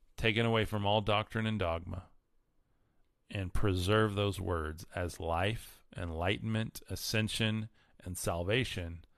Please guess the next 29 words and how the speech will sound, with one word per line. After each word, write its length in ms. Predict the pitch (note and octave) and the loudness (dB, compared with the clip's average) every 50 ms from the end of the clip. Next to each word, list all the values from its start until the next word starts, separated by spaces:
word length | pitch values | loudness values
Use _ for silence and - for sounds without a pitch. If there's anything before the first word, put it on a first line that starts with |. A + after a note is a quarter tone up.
| _ _ _ _ _ _ _ _ _ _ _ _ _ _ _ _ _ _ _ _ - - - | _ _ _ _ _ _ _ _ _ _ _ _ _ _ _ _ _ _ _ _ -20 4 8
that, 400 | C3+ D3+ E3 C#3+ G#2 - - - | 10 10 12 10 8 4 0 -4
to 140 | - A#2+ A2 | -4 -2 0
me, 360 | A2 B2 C3 A#2+ G2+ F#2 F2+ | 2 2 2 2 2 0 -2
is 240 | F2+ F2+ F2+ E2+ F2+ | -4 -4 -4 -4 -2
where 240 | F2+ F#2+ F#2 F2+ | 0 2 2 2
I 100 | F#2+ G#2 | 2 2
started 460 | G2 - - - F#2+ E2+ E2 E2 D#2 E2 | 0 -2 -4 -2 -2 -2 -2 -4 -6 -8
to 60 | E2+ | -6
get 200 | E2 F2+ - - | -6 -6 -6 -6
somewhere 440 | - - F2+ E2 E2+ E2+ E2 D#2+ - | -6 -6 -6 -6 -4 -4 -6 -6 -6
spiritually 680 | - - - F#2 F2 F2 E2+ - - F#2+ E2+ E2 D#2+ | -8 -8 -6 -4 -4 -4 -6 -6 -6 -6 -6 -4 -6
in 80 | D#2+ | -6
my 260 | E2 E2 D#2 D#2 D#2 D#2 | -6 -8 -8 -8 -8 -10
understanding. 680 | D#2+ E2 F2+ - - - - - - - - - - - - _ _ _ _ _ _ _ _ _ _ _ _ _ _ _ _ _ _ _ - - _ _ _ _ _ _ _ _ _ | -10 -12 -12 -14 -12 -12 -12 -14 -14 -14 -14 -14 -16 -16 -20 _ _ _ _ _ _ _ _ _ _ _ _ _ _ _ _ _ _ _ -20 -20 _ _ _ _ _ _ _ _ _
So 240 | - - A2 G#2 G2+ | -6 0 4 4 4
again, 380 | G2+ F#2 A2+ A2+ A2 G#2 F2 - - - - - | 4 6 6 6 6 6 2 -2 -8 -12 0 8
my 160 | G#2+ A#2+ C3 | 10 10 10
message 420 | B2 B2 A#2+ A2 - B2 G#2 G2+ | 10 10 8 6 4 0 4 4
is 120 | B2+ A#2 - | 4 4 4
strong, 420 | - - C3 B2 A#2+ A#2 A2+ G#2+ | 4 4 6 6 6 6 4 2
and 100 | G#2 G#2 | 0 0
it's 180 | G2+ - - - | -2 -2 -2 -2
not 180 | G2 G2+ G2+ | -2 -2 -2
for 180 | - - A2+ G#2+ | 0 2 2 4
everyone. 520 | A2 A#2 A2 G#2+ G2 F#2 F2 E2 E2+ E2+ - _ - - _ _ _ _ _ _ _ _ _ _ _ _ _ - | 4 2 0 0 -2 -2 -2 -4 -6 -8 -12 _ -20 -20 _ _ _ _ _ _ _ _ _ _ _ _ _ -10
You 80 | - F2+ | -6 -4
know, 80 | F2+ | -4
I 220 | - - G2 G#2 G#2+ | -4 0 4 4 6
literally 760 | G#2 G#2 G#2+ G#2 A2 A2+ A#2 A2+ A2+ A#2 A#2 B2 A#2+ A#2+ | 8 8 8 8 10 10 10 10 8 8 6 4 2 -2